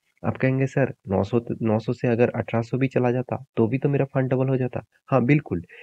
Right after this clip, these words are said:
ऐसे, ए-, ऐसे बात भी, आपके बात भी ठीक है। बोनस मिलना आपके लिए उतना, आप जितना पॉजिटिवली सोच रहे हैं, उतना पॉजिटिव,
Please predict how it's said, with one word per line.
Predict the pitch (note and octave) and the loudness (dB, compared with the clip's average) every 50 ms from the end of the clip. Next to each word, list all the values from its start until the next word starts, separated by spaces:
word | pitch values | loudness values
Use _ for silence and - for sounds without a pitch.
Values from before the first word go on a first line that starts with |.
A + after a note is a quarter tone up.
| - - - | -8 -2 -2
ऐसे, | G#2+ G#2 - - D#3 - - | -2 0 0 -2 -2 -2 -2
ए-, | A#2 - - - A#2+ | -6 -4 -4 -4 -4
ऐसे | A#2 - D3+ | 0 0 0
बात | A#2 A2 G#2+ G#2+ - | 2 2 0 0 0
भी, | B2+ D#3 D3+ - - - | 0 0 0 -2 -4 -8
आपके | A2+ - - D3 | -8 -4 -2 -2
बात | C3 C3+ C3 B2+ | 0 0 0 0
भी | C3 E3 | 0 0
ठीक | E3 - - C3+ - - | 0 0 0 -2 -2 -2
है। | - - - - - - _ - - - - - - F#2+ | -6 -8 -8 -12 -20 -20 _ -20 -20 -20 -18 -12 -4 2
बोनस | G#2 A2+ C3+ D#3+ F#3 G#3 G3+ - - - _ _ - | 4 6 6 6 6 4 2 0 -6 -20 _ _ 0
मिलना | B2+ C3+ D3 C#3+ D#3 E3 - - _ _ _ - | 2 4 4 4 4 2 0 -2 _ _ _ -2
आपके | A#2+ - - - - D#3+ | -2 -2 -2 0 2 4
लिए | D#3+ D#3+ E3 E3 | 6 6 6 4
उतना, | - C#3+ - - - D3 D3 C#3+ - - _ _ _ _ _ _ _ _ _ _ _ _ _ - - - B2 | 4 2 -2 -2 0 0 0 0 -2 -4 _ _ _ _ _ _ _ _ _ _ _ _ _ -8 0 2 2
आप | A2+ | 2
जितना | A2 A2+ A2+ - C3+ D3 | 4 2 0 0 0 -2
पॉजिटिवली | C3+ - G#2+ G#2+ G#2+ G#2+ A#2+ - D3 C#3 C#3 C#3 | 0 2 2 2 2 2 0 -2 -2 0 0 -2
सोच | - - - B2+ B2 - | -2 0 2 0 2 2
रहे | - C3 | 0 0
हैं, | C3+ | 0
उतना | B2+ B2 C3 C#3 | 0 -2 -2 -2
पॉजिटिव, | B2 - A2+ G#2 A2 A#2 A2 A#2 A2 - - - A2+ G#2+ | 2 4 4 6 6 4 4 4 0 -4 -2 -2 -2 -2